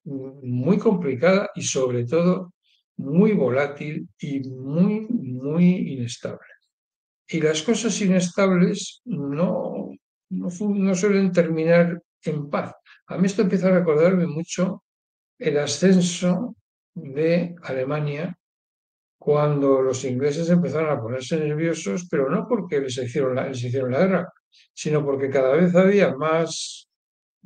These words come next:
tornillos y más martillos que ponía Made in Germany. Veían que se les acababa el, el chollo.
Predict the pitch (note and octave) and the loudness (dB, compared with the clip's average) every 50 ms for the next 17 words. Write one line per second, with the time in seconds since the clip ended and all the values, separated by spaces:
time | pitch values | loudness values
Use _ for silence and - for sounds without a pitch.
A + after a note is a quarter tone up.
0 | - - - D3+ C3 B2 C#3+ F3 G3 F#3 E3+ C#3 C3+ C#3+ C#3+ - - - C3 B2+ | -12 -4 -2 -2 0 2 4 4 4 4 4 2 2 0 -2 -4 -8 -10 -8 -8
1 | C3 C#3 D3+ E3 E3+ E3+ E3+ - - - - D#3 D3+ D3 D3 C#3+ C3 B2 - - | -6 -4 -2 0 0 0 -2 -4 -8 -12 -14 -12 -10 -8 -6 -6 -6 -6 -2 2
2 | G3+ F#3 F3 E3+ F#3+ - - - - _ _ _ _ _ E3+ - - C#3 C#3 D3+ | 2 4 4 4 2 0 -4 -8 -16 _ _ _ _ _ -8 -6 -4 -4 -2 2
3 | E3+ F3 F3+ F3+ F3 - - - - D3+ C#3+ D3 D#3+ E3+ F3 F#3 G3 F#3+ - F3 | 4 4 6 4 4 0 -6 -10 -8 -6 -2 2 4 4 6 6 4 2 0 -4
4 | D3 C#3+ C#3 C#3 D3+ F#3+ G#3+ G3+ D#3+ B2+ A#2 A#2 - _ _ _ _ _ _ _ | -6 -6 -6 -4 -4 -2 -2 -2 -4 -6 -8 -10 -14 _ _ _ _ _ _ _
5 | _ _ _ _ _ _ _ _ _ _ _ _ _ - D3 C#3+ C#3 C#3 C#3+ D3+ | _ _ _ _ _ _ _ _ _ _ _ _ _ 0 2 4 4 4 4 4
6 | E3 F3+ F3+ - - G3+ G#3+ F3+ - - E3 D#3 D#3 C#3 B2+ B2+ C3+ D#3+ F#3+ G3 | 4 4 4 4 2 2 2 2 2 2 2 2 2 0 0 0 2 2 2 2
7 | F#3 E3+ D3 C#3 C3+ C3+ C3 B2+ B2 B2 A#2+ A#2+ A#2+ B2 B2 _ _ _ _ _ | 2 2 2 2 0 0 -2 -4 -4 -6 -8 -8 -10 -12 -14 _ _ _ _ _
8 | _ _ _ _ - C3 B2 A#2+ - F3 G3+ B3 A3+ D#3 A#2+ - - | _ _ _ _ -10 -10 -8 -4 -2 0 0 2 0 0 -2 -4 -8